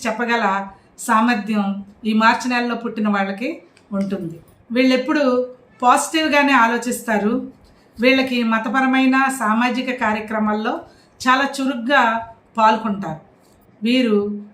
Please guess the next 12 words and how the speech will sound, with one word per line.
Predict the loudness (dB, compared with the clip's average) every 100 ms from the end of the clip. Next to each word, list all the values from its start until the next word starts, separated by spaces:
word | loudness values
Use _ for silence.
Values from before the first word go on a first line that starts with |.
| -4 2
చాలా | 4 4
నెమ్మదైన | 2 2 2 4 2 2 0 0 -2 -4
స్వభావం | -2 2 2 2
కలిగి | 0 0 0
ఉంటారు. | 0 0 -2 -2 -4 -8 -18 -20 -6
దేనికి | 0 4 4 0 -4 -8 -10 _ _ -6
కంగారు | -2 2 2 0
పడరు, | -4 -4 -6 -6 -10 _ _ -4
కంగారుగా | -2 2 2 2 0
ఏ | 2 0 0
పని | 0 0
చేయరు. | 0 -2 -2 -2